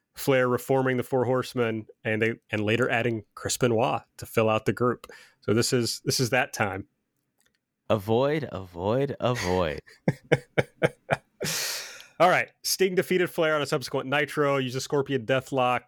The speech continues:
Speaker 1: uh, wouldn't let go until Lager, Luger, rather, persuaded him to do so.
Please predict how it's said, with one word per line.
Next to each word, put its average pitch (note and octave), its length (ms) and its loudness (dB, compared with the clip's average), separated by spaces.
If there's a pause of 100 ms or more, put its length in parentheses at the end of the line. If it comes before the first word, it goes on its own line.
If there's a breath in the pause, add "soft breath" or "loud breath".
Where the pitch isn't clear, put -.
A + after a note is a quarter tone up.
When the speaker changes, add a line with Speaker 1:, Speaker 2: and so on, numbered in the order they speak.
(180)
Speaker 1:
uh, A2+ 200 0
wouldn't C3 220 -2
let B2+ 160 0
go A#2+ 200 0
until A#2 200 -4
Lager, A#2+ 480 0 (220)
Luger, A2+ 580 0 (200)
rather, G#2+ 320 0
persuaded A#2 500 2
him A2 100 0
to G#2+ 60 -2
do A2+ 200 0
so. G2+ 300 0